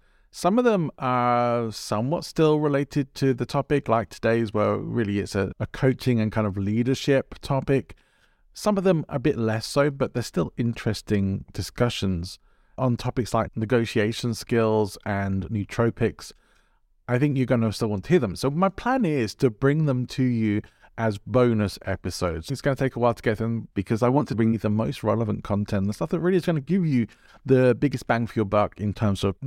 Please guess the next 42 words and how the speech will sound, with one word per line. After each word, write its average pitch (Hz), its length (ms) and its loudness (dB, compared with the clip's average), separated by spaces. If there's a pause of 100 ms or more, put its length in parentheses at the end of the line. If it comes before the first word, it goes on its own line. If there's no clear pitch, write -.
growing 143 320 2
your 123 220 2
influence, 107 800 -2
your 95 240 0
impact, 110 540 -4 (120)
and 107 240 2
your 104 160 2
income 92 560 -2
as 95 120 -2
quickly - 380 -4
as 80 100 -4
possible. 85 500 -4 (540)
I - 80 -2
think 120 260 -2
you're 117 120 -2
gonna 107 200 0
get 101 280 0
a 104 100 -2
lot 101 340 0
of 110 120 -2
value 98 380 -2
from 98 460 -2
this 95 360 -2
episode, 92 420 -2
and 95 100 -2
I 107 40 -2
hope 123 200 -6
you'll 120 100 0
enjoy 120 240 -4
it. - 140 -8 (300)
My 151 160 2
guest 208 380 0
on 170 280 2
this 147 220 0
episode 117 640 0
is 123 240 -2
Tracy 127 800 -2
Tutty. - 460 -2 (160)
Tracy 196 480 0
is 151 280 0
a 147 140 0
herbalist, 123 800 -2